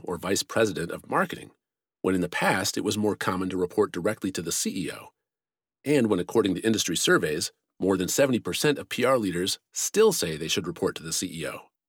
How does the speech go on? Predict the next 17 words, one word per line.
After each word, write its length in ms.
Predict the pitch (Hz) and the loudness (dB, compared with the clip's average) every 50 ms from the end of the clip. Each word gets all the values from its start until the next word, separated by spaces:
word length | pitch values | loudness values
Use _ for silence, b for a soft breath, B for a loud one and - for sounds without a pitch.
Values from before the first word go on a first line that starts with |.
| _ _ _ _ _ _ _ _ _ _ _ _ _ _ _ _ _ _ _ _ _ _ - | _ _ _ _ _ _ _ _ _ _ _ _ _ _ _ _ _ _ _ _ _ _ 0
Why 180 | 120 160 208 | 2 4 4
isn't 280 | 214 - 196 185 190 175 | 4 4 2 2 2 0
the 80 | 151 - | 0 0
P 160 | - 139 131 | 2 2 4
R 100 | 120 117 | 4 2
function 400 | - - 104 98 95 - - 98 | 2 0 0 0 0 0 0 0
entrusted 500 | 92 92 - - 113 107 - - 101 95 | 0 0 0 0 0 0 -2 -4 -6 -6
with 120 | 98 - | -6 -4
responsibility 880 | - - - - 117 123 131 127 - 95 98 104 98 90 85 - - - - _ | -4 -4 -4 -4 -4 -6 -4 -4 -4 -2 0 2 2 2 0 -4 -8 -16 -14 _
for 120 | - 90 | -10 -6
building, 480 | 73 - 113 123 123 123 120 123 135 - _ _ _ _ - | 0 2 4 4 4 4 2 0 -2 -6 _ _ _ _ -6
growing, 420 | - 95 98 90 90 95 98 107 110 _ _ _ _ | -2 0 0 0 0 0 -2 -2 -6 _ _ _ _
and 80 | - - | -8 -6
protecting 480 | - 87 - - 165 - - 90 87 90 | -6 -4 -2 -2 -4 -2 -2 -2 -2 -2
the 80 | 98 | -2
corporate 380 | 95 - 107 98 - 110 - - | -2 -2 -2 -2 -4 -6 -6 -4
brand? 340 | 120 135 147 110 87 - | -2 -2 -2 -2 -4 -8